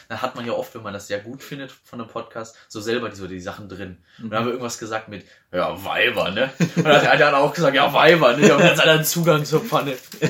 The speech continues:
Speaker 1: zum Herd, ganz andere Emotionalität.“ Und dann haben sie gesagt, „Kennst du Gemischtes Hack?“ „Ja.“ Und dann so, es war davor noch irgendein Ding, was so ähnlich war.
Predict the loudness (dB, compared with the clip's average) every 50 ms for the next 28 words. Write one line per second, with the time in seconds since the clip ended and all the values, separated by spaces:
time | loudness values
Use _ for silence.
0 | -4 -4 -4 -2 -2 0 0 2 4 4 4 4 2 -2 2 2 4 4 4 2
1 | 2 2 0 0 0 -2 -2 -2 -2 -2 -2 -4 -4 -2 -2 0 0 -2 -4 -6
2 | -14 -20 -20 -18 -6 -4 -2 -2 0 0 0 0 -2 -4 -12 _ _ -18 -16 -14
3 | -8 -6 -4 -4 -2 -4 -4 -4 -4 -6 -4 -2 -2 -2 -2 -2 -10 _ -6 0
4 | 2 4 4 6 6 4 2 0 -2 -4 -8 -6 -4 -4 -4 -4 -4 -6 -10 -18
5 | _ _ _ _ -14 -12 -8 -8 -8 -8 -2 -2 -4 -4 -2 -2 -2 -2 0 0
6 | -2 -6 -6 -6 -12 -12 -12 -12 -16 -18 -16 -14 -14 -12 -10 -10 -12 -12 _ _
7 | _ _ _ -16 -12 -10 -8 -8 -8 -8 -8 -10 -12 -8 -8 -8 -8 -8 -12 _